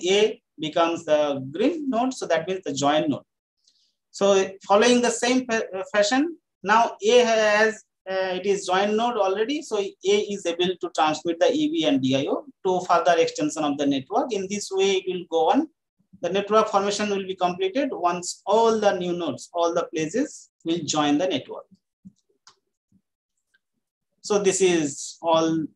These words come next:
nodes, uh, has become green, and then obviously it will be decided who is the parent. That means the topology will be decided accordingly. That, that's why the D I O is required.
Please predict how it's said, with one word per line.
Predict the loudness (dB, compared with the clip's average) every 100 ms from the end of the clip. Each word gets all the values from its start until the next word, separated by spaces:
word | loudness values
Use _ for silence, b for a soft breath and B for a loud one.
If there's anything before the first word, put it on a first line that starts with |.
| -4
nodes, | 0 0 0 -4
uh, | -2 0 0
has | -2 -4
become | -4 0 0 0
green, | 2 2
and | 2 2
then | 4
obviously | 6 4 4 2 2 0 2 0 -4
it | -10
will | -8
be | -6
decided | -6 -4 -2 -2 -4
who | -4 -2
is | -2
the | -2 0
parent. | 2 4 2
That | 0
means | -2 -4
the | -2
topology | -2 0 -2 -4 -12 _
will | -8 -4
be | -4
decided | -2 0 0 0
accordingly. | 0 0 0 -2 -2
That, | -2 -2 -6 _ _ _ _
that's | 0 2 2 2
why | 2
the | 4 2 2
D | 4
I | 4
O | 2 0
is | -2 -2
required. | -4 0 -2 -2